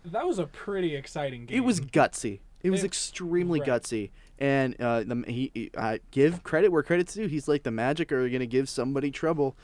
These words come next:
Speaker 2: uh, in the playoffs." Now, it just so happens that, um,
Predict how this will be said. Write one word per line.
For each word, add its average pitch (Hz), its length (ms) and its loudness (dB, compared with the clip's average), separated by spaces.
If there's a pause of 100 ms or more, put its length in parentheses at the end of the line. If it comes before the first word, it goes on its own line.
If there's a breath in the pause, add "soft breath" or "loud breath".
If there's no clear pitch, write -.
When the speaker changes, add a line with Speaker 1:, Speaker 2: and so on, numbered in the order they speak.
(200 soft breath)
Speaker 2:
uh, 117 120 -2
in 123 120 -4
the 127 60 -6
playoffs." 170 340 0
Now, 139 240 4
it 139 60 2
just 151 180 0
so 143 100 2
happens 143 440 2
that, 127 360 0 (300 soft breath)
um, 120 460 0